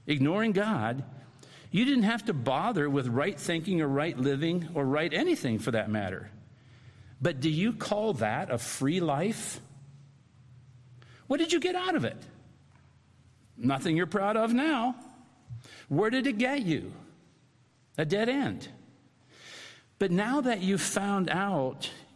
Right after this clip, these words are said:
you don't have to listen to sin tell you what to do, and have discovered the delight of listening to God telling you, what a surprise!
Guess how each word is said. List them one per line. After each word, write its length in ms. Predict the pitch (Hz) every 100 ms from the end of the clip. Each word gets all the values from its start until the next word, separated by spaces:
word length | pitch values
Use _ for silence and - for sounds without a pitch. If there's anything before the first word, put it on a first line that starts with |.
| -
you 380 | - 139 170 196
don't 240 | 185 185 127
have 360 | - 185 190
to 100 | -
listen 540 | 131 127 240 - 254 151
to 100 | 135
sin 360 | - 147 135
tell 200 | 131 139
you 140 | 131 131
what 160 | 131
to 100 | 143
do, 420 | 107 104 95 127 - - - - - - - -
and 140 | 165 175
have 160 | 180
discovered 520 | 160 170 - 208 214 185
the 80 |
delight 540 | 170 156 180 208 180 -
of 200 | 147 139
listening 360 | 190 - 170
to 80 | 151
God 400 | 139 175 247 247
telling 360 | - 147 127 117
you, 240 | 101 127 151 -
what 180 | 247
a 80 | 285
surprise! 920 | - 320 311 320 330 196 95 - -